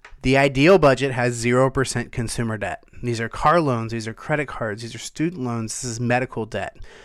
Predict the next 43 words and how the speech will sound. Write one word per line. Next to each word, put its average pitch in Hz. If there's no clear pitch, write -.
And 127
the 131
reason 175
is, 117
when 127
you 143
take 147
money 139
away, 117
or 123
when 123
you 143
take 147
money, 127
uh, 123
and 117
put 143
it 131
in 120
the 113
consumer 120
debt 110
section, 165
you 196
have 208
to 185
take -
it 143
out 160
from 123
some 143
other 135
section. -
And 117
when 131
you 160
take 175
it 165
out 151
from 131
some 143
other 127
section, 117